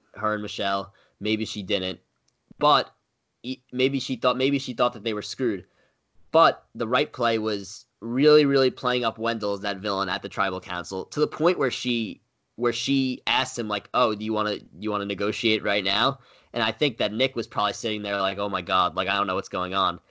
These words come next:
And I gotta give Nick so much credit in this episode because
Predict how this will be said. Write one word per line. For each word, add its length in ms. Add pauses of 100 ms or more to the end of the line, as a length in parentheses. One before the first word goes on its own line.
(320)
And 320 (320)
I 120
gotta 180
give 160
Nick 240
so 160
much 200
credit 260
in 100
this 160
episode 460
because 280